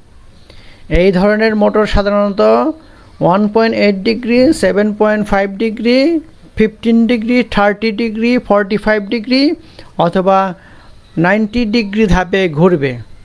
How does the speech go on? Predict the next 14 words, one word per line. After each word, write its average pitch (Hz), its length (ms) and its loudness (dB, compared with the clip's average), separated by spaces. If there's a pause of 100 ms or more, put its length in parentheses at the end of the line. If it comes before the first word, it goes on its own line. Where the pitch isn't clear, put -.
(1200)
তাহলে 190 340 2
আমার 220 420 0
নাইনটি 220 440 -2
ডিগ্রি 240 320 0
ধাপে 202 540 0 (280)
ঘুরবে, 156 480 2 (240)
এই, 208 320 2
এই 233 500 0 (180)
অ্যাঙ্গেলে, 220 640 2
এই 226 400 0
ডিগ্রিতে 202 560 0 (500)
আমার 160 380 0 (540)
রোটরটা 220 680 0 (420)
ঘুরবে, 185 460 2